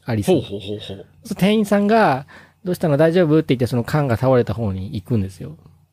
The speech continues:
Speaker 2: うんうん。
Speaker 1: で、その、その店員さんがレジから離れた隙に、あの、キャッシャーを開けて、お金を取るっていうことを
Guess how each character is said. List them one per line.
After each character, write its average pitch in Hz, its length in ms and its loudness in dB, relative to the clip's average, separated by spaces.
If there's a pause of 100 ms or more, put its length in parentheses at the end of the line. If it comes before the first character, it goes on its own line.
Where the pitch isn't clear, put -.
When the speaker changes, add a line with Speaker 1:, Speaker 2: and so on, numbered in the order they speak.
(120)
Speaker 2:
う 147 80 -4
ん - 20 0
う 139 40 2
ん。 101 360 -4 (220)
Speaker 1:
で、 180 140 2
そ - 140 -2
の、 208 220 2 (720)
そ - 120 -10
の 170 300 -4 (140)
店 185 120 0
員 196 60 0
さ 196 100 2
ん 190 40 0
が 180 140 4
レ 196 120 4
ジ 196 100 -6
か 165 100 2
ら 139 80 2
離 190 220 0
れ 196 80 2
た 160 80 0
隙 - 260 -4
に、 190 400 0 (640)
あ - 40 -10
の、 113 200 -4
キ - 120 -4
ャ - 20 2
ッ 110 40 -4
シ - 160 -2
ャ 139 40 4
ー 135 40 4
を 127 100 4
開 120 100 2
け 135 100 0
て、 123 340 0 (680)
お - 20 -2
金 117 220 0
を 113 60 0
取 120 220 2
る - 40 -4
っ - 20 -20
て - 160 -2
い 85 40 2
う - 20 -4 (260)
こ - 160 -2
と - 240 0
を 107 40 -4